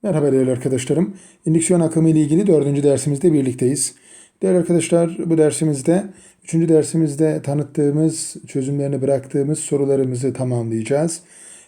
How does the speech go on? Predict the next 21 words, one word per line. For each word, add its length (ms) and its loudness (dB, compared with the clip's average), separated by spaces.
Artı, 500 -2
manyetik 300 2
akı 180 -2
değişimi 400 0
üzerinden 720 -2
indüksiyon 440 -4
akımının 460 -6
yönü 300 0
ve 80 2
şiddetinin 500 -6
hesabını 540 -2
içeren 540 -2
soru 300 -2
çözümlerine 540 -2
yer 260 2
vereceğiz 400 0
arkadaşlar. 680 -4
Dikkatli 380 -4
takip 380 -2
ediyoruz. 520 -2
Bakalım. 380 -2